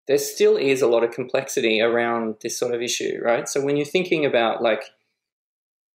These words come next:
measuring something, like, just, just a couple of people working together and their cumulative carbon footprint, you've, you're thinking about, like, energy consumption, which means you need to think about, like, power use, you need to think about devices,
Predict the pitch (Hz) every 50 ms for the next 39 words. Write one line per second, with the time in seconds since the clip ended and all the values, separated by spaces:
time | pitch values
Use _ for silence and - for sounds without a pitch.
0 | _ _ _ 151 143 139 143 143 170 180 175 175 175 - 214 190 - 208 196 196
1 | 185 175 170 170 - 175 165 - - - _ - 208 190 190 - 196 - 196 180
2 | 180 175 170 165 147 147 - 160 156 165 - 147 143 131 131 131 139 139 147 143
3 | - 143 135 131 - 117 123 131 135 135 131 107 113 143 175 - - 123 123 127
4 | 131 131 131 127 127 127 - - - 131 131 135 131 123 117 113 113 - - -
5 | 139 131 123 120 117 110 - 151 147 - 143 123 120 110 107 131 131 127 - 131
6 | 131 127 - 147 147 139 143 131 127 117 120 117 123 117 117 117 117 - - -
7 | 151 165 170 165 175 175 - 170 165 165 - 160 156 - - 170 156 151 156 151
8 | 151 - _ _ _ _ _ _ - 139 - - 131 127 127 131 123 123 - 139
9 | - - 135 131 120 117 113 113 117 113 110 - - 147 147 143 147 143 139 131
10 | 131 131 131 127 127 127 127 127 127 127 117 113 - 139 120 120 95 - 117 107
11 | - 120 120 123 123 127 - - 131 123 120 120 117 113 - - -